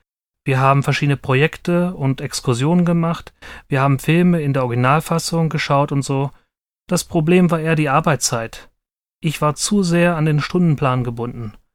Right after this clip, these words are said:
An der Uni kann ich selber bestimmen, an welchen Tagen und um wie viel Uhr ich unterrichten möchte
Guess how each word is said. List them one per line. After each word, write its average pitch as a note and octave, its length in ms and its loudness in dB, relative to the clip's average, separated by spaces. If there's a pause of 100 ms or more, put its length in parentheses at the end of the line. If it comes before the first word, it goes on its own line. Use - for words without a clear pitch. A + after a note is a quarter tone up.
(840)
An C3+ 140 0
der D#3 120 2
Uni F#3 220 6
kann E3+ 160 -2
ich D#3+ 120 2
selber E3 340 2
bestimmen, C3 560 -2
an C3+ 160 -4
welchen D#3 280 -2
Tagen D#3+ 440 0
und E3+ 220 -2
um D3+ 100 -2
wie D#3+ 100 0
viel D3+ 180 -6
Uhr F3+ 280 0
ich B2+ 220 -6
unterrichten B2+ 580 -4
möchte D3 420 -2